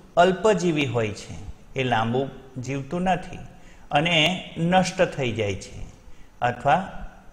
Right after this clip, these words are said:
અપકર્ષ પામે છે. તેને બદલે એના જે પ્રકાંડ જે છે, પ્રરોહતંત્ર જે છે, એના તલ ભાગેથી, એટલે કે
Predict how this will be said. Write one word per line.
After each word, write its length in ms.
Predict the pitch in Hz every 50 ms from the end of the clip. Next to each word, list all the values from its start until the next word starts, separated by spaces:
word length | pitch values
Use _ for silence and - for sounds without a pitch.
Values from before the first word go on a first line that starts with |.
| -
અપકર્ષ 460 | 165 165 165 - - 202 196 190 - - -
પામે 360 | - 151 131 120 113 113 107
છે. 240 | 98 - - - 113 110 - - - - - - - - - -
તેને 280 | - 151 156 165 185 196
બદલે 460 | 185 156 127 110 98 104 104 101 92 92 98 - - - - - - - - - - - - - - - - - - - - - -
એના 400 | 143 151 156 151 151 151 147 151 151 151 156 - - - - - - - - - 147
જે 180 | 135 143 143 139 135 135 127 127 123 120 123 - -
પ્રકાંડ 480 | 139 139 139 - 175 180 196 208 202 196
જે 180 | 165 139 139 127
છે, 180 | 120 - 143 123
પ્રરોહતંત્ર 800 | 113 - 139 143 151 156 175 185 185 185 - 160 151 143 139 139 135 131
જે 160 | 127 131 127
છે, 240 | 127 - - 139 147 170 185 185 180 - - - - - - -
એના 420 | 151 156 156 160 170 185 190 185 - - - - - -
તલ 220 | 196 208 214 220 214
ભાગેથી, 720 | 165 156 135 127 117 110 120 113 110 - - 117 101 - - - - - - - - - - - - - -
એટલે 260 | 131 123 - 135 139 135
કે 200 | 135 160 160